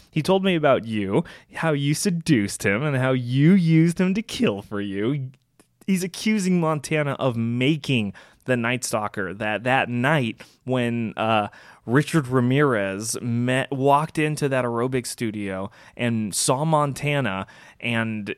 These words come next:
she got mad at, <laughs> um, what's-his-face for, for, uh, yelling about the music. That was her, that was Montana communicating to Richard Ramirez to kill, and then he, he might have walked into the aerobics studio, uh, as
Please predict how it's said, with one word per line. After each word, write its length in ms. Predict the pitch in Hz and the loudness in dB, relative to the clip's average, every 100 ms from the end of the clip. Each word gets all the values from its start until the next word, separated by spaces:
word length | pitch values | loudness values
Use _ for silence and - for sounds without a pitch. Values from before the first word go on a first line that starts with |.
| 101 - | -10 -6
she 240 | - 151 | -4 -2
got 200 | 147 139 | -2 -2
mad 480 | 135 143 147 147 139 | 0 2 4 2 4
at, 540 | 123 123 - 127 - | 2 2 0 -2 2
<laughs> 0 | |
um, 340 | 151 123 113 101 | 4 4 0 0
what's-his-face 720 | 131 131 135 - 117 110 - | 0 0 -6 -2 -2 -2 -2
for, 360 | 127 113 95 | 0 0 0
for, 420 | - 113 110 98 - - | -2 -2 -2 -6 -12 -6
uh, 240 | 71 76 69 | -2 -2 -2
yelling 500 | 123 143 135 127 120 | 4 4 6 4 2
about 260 | 120 120 | 2 2
the 80 | 127 | 0
music. 600 | 113 131 135 107 98 - - - - - | 0 4 4 2 0 -4 -14 -20 -20 0
That 200 | 156 170 | 4 4
was 280 | 165 143 - - _ _ | 4 0 -4 -16 _ _
her, 340 | - - 156 - | -16 -12 -10 0
that 160 | 160 151 | 2 4
was 140 | 160 | 4
Montana 500 | 165 151 175 165 143 | 2 2 2 2 2
communicating 880 | - 147 151 170 170 170 131 127 120 | 0 2 4 2 2 2 2 -2 -2
to 220 | 135 123 | 0 2
Richard 320 | 139 135 127 | 0 -2 -4
Ramirez 400 | 123 131 131 113 | -2 -2 -2 -4
to 100 | - | -8
kill, 600 | - - 135 123 101 87 - - - | -6 -4 0 0 0 -4 -12 -12 -2
and 400 | 113 110 107 117 | 0 0 0 2
then 320 | 135 127 113 | 4 2 0
he, 280 | 127 131 120 | -2 -2 0
he 140 | 123 | 0
might 240 | 127 156 | 2 2
have 200 | 143 113 | 2 0
walked 300 | 120 123 120 | -2 -4 -2
into 280 | 139 175 175 | -2 0 0
the 140 | 135 113 | 2 2
aerobics 500 | 107 113 110 104 110 | 2 0 -2 -6 -8
studio, 560 | - 127 110 104 98 - - - _ | -4 -2 0 -2 -2 -8 -20 -20 _
uh, 200 | 117 107 - | -2 -2 0
as 360 | 117 107 107 | -2 -2 -6